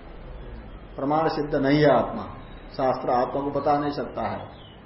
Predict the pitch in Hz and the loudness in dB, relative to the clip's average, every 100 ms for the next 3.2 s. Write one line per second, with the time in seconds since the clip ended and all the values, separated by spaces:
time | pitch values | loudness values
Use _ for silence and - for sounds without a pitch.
0 | - - - 120 123 147 151 147 139 135 | -20 -20 -4 2 4 6 4 2 2 2
1 | 135 - 170 180 165 143 135 156 156 151 | 2 2 0 2 2 2 2 0 -4 2
2 | 151 151 170 160 160 160 170 175 175 160 | 4 4 0 -4 -4 -2 -2 2 2 2
3 | 139 107 | 2 -2